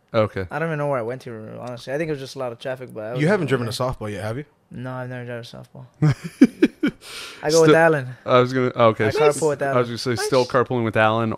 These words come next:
Speaker 1: s-,
Speaker 2: Yeah.
Speaker 1: or Cowboy Jeff.
Speaker 3: Yeah.
Speaker 1: Um, okay. Uh, what's your favorite part about driving?
Speaker 2: Just being in the, going wherever I want, whenever I want.
Speaker 1: Exactly.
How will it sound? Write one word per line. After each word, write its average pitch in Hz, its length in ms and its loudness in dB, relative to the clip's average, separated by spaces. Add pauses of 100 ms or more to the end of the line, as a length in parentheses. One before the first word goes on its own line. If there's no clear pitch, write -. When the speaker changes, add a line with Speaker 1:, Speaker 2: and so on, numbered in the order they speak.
Speaker 1:
s-, - 260 -8
Speaker 2:
Yeah. - 80 -18
Speaker 1:
or 113 280 4
Cowboy 107 380 2
Jeff. 104 260 -4 (400)
Speaker 3:
Yeah. - 60 -20 (460)
Speaker 1:
Um, 107 680 -4 (180)
okay. 101 400 -6 (240)
Uh, 120 80 -2
what's 117 240 -4
your 120 80 -4
favorite 127 260 0
part 104 200 2
about 95 180 0
driving? 98 340 -2 (680)
Speaker 2:
Just 127 280 -16
being 131 160 -8
in 127 100 -10
the, 117 420 -10 (260)
going 139 440 -4
wherever 135 280 -2
I 139 40 0
want, 139 180 -2
whenever 156 240 -2
I - 40 -2
want. - 260 -8
Speaker 1:
Exactly. 117 760 0